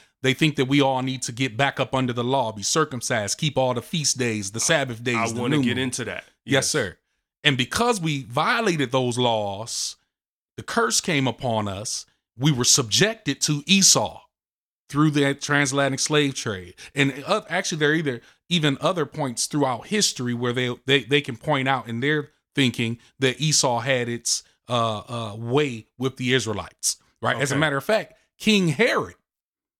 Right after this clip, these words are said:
Speaker 1: who was the king during the time of Christ, he was a Idumean, which was an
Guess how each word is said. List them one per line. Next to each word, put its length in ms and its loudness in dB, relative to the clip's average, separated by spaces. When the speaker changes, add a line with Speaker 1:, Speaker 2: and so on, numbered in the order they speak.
Speaker 1:
who 80 4
was 440 2
the 120 0
king 420 4
during 240 2
the 60 -2
time 360 0
of 120 -6
Christ, 420 -4
he 100 0
was 220 0
a 180 0
Idumean, 800 0
which 260 2
was 280 0
an 160 2